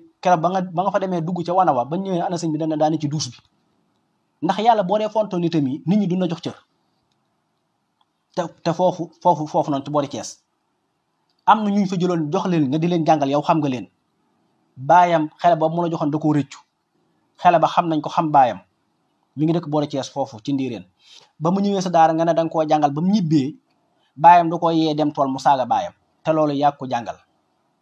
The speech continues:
Gis nga nit, danse bi muy danse, yaa ngi koy xam ci li muy formé. Soo gisee daara yi Xalil Lo, ñoom Ahmad Lo yeeg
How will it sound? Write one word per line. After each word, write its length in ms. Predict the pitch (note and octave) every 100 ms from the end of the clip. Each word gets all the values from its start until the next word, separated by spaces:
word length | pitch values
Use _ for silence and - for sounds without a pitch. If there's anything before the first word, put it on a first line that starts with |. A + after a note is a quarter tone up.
| _ _ _ _ -
Gis 160 | G#3 C4
nga 80 | A#3
nit, 200 | G#3 - _
danse 380 | C3+ F#3 A3 G#3
bi 120 | D#3+
muy 140 | A3 G#3+
danse, 300 | F3+ D3+ C#3+
yaa 140 | E3+
ngi 60 | F#3
koy 120 | F3+
xam 200 | - F3
ci 80 | D#3
li 100 | D#3
muy 80 | E3+
formé. 360 | - D#3 A2 - _
Soo 200 | - A#3
gisee 220 | A3+ G#3 F3+
daara 180 | E3+
yi 60 | E3
Xalil 240 | E3 D#3+
Lo, 140 | D3 D3
ñoom 220 | C#3+ D3+
Ahmad 320 | E3+ F3 D#3 C#3
Lo 220 | C#3+ C#3+
yeeg 260 | C#3+ C#3+